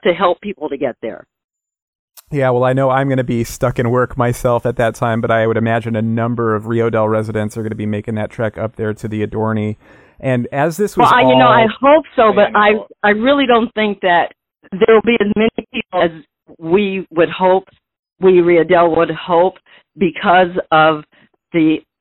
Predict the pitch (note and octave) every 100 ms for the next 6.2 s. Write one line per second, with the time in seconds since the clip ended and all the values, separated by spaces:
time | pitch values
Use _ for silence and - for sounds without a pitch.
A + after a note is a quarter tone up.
0 | _ _ _ - D#3+ D#3 F3+ F3+ E3 C#3+
1 | - G3+ F3+ C#3+ C3 B2+ B2+ B2 E3 D3
2 | B2+ - G2+ - _ _ _ _ _ _
3 | _ B2+ A2+ G#2+ G#2+ _ _ D#3+ G#3 A3
4 | F#3 E3 D#3 C#3 B2 C#3 C3 C3 C#3 F3+
5 | F#3+ D#3+ D#3 C3+ C#3+ A#2+ - C3 B2 A#2+
6 | A#2 A2